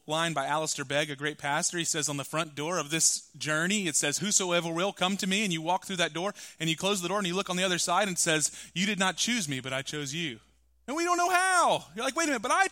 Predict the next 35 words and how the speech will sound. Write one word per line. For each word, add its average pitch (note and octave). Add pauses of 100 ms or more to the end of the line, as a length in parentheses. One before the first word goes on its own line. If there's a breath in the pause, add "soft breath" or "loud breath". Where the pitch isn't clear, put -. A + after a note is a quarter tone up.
(160)
I F4
opened B3
that G3+
door." E3+ (240 loud breath)
And F3
you G3
get B3
on B3
the A#3
other A3
side B3
of F#3+
it F3+
and E3+
you're D#3+
like, D3+
"Oh, E3+
wait, D3+
but C3+
no. D3 (600)
He C4+
opened, C#3 (160)
wait, C3+
he G3
opened D#4
it? -
Wait, F3+
he G#3+
is E4
the B3
door." E3+ (3000 loud breath)
It's -
wonderful. B2+
It's -
unbelievable. C3+